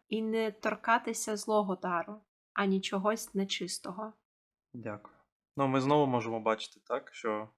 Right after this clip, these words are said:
Speaker 2: Бог покаже вам те, що я написав, істине. Тобто Мороній не сподівається на те, що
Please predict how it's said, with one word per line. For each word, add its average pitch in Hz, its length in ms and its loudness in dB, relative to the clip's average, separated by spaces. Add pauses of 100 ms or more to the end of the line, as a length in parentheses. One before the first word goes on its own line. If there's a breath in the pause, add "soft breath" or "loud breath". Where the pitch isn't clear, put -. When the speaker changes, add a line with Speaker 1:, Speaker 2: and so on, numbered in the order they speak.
(240)
Speaker 2:
Бог 123 200 2
покаже 117 400 0
вам 113 200 0
те, 123 160 -4
що - 160 -6
я 117 60 -2
написав, 113 580 -4
істине. 110 460 -8 (140)
Тобто 107 480 -4 (180)
Мороній 120 460 4
не 120 160 2
сподівається 117 840 2
на 107 120 -6
те, 110 240 0
що 104 460 -2